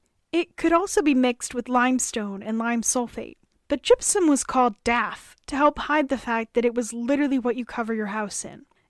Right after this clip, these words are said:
Eating it is harmless, although I wouldn't recommend it. Humbug Billy would purchase his supplies from a local man named Joseph Neal, and he often used daff to replace some sugar in the candy. On this day, Neal sent a man named James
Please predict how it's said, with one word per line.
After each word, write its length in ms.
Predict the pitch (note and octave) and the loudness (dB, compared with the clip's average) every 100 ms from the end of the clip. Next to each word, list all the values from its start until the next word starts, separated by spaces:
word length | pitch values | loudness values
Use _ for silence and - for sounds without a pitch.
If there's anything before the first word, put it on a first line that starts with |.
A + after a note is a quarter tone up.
| _ | _
Eating 320 | F4+ A4 G4 | 6 8 6
it 100 | D#4 | 4
is 140 | C#4 - | 2 2
harmless, 580 | C4 C4 G#3 - - | 4 4 0 -8 -6
although 380 | A#3+ A#3 A3+ A3+ | -2 0 0 0
I 160 | A#3 B3+ | 0 0
wouldn't 200 | C4+ B3+ | 2 2
recommend 460 | A#3+ B3 B3+ A3 | 0 0 0 -2
it. 100 | - _ _ _ _ _ _ | -8 _ _ _ _ _ _
Humbug 440 | - A#4 B4 A#4 - | 0 2 4 2 0
Billy 440 | C#4+ B3+ G#3 G3+ A#3+ _ _ - | 0 2 0 -8 -16 _ _ -6
would 180 | D4+ | -4
purchase 460 | - F4+ F#4+ G4+ - | 0 0 0 -4 -2
his 120 | E4 | -2
supplies 580 | - C#4 B3 B3 A#3+ B3 | -2 -4 0 2 2 0
from 160 | C4+ C4 | 0 0
a 60 | |
local 380 | C4 D4 D#4 C#4 | 2 0 2 0
man 360 | A3+ G#3 G#3 A3+ | 0 -2 -2 -2
named 320 | A#3 A#3 A3 | -2 -2 0
Joseph 480 | B3+ A#3+ - B3+ A#3 | 0 0 0 -2 -2
Neal, 460 | A3+ A3+ - A#3+ - _ | -2 -4 -6 -14 -20 _
and 120 | C#4 | 4
he 100 | D4 | 6
often 380 | E4 G4 A4 G#4+ | 6 2 0 4
used 300 | D#4+ B3+ - | 6 4 2
daff 460 | C#4+ B3+ A3+ - - | 0 2 0 -4 -4
to 140 | B3+ | 0
replace 400 | C4+ - C#4 C#4 | 0 2 0 0
some 220 | - C4 | 0 0
sugar 400 | A#3+ - D#4 A3+ | 0 -2 -2 -4
in 160 | G#3 G#3+ | -4 -6
the 60 | |
candy. 540 | G#3 - D#4+ B3+ - - _ _ _ D#4+ | -6 -4 -4 -4 -8 -18 _ _ _ 0
On 140 | F4 | 4
this 240 | B4+ - | 2 2
day, 360 | - A3+ A3 A#3 _ _ _ - | 0 0 -2 -6 _ _ _ 0
Neal 320 | D#4+ G#4+ G#4+ | 4 4 2
sent 280 | - D#4 D4 | 0 0 2
a 60 | |
man 340 | B3+ A#3+ A#3+ A#3 | 0 2 0 0
named 300 | A3 G#3+ G3 | -2 -4 0
James 420 | A#3 B3 A#3+ | 2 2 0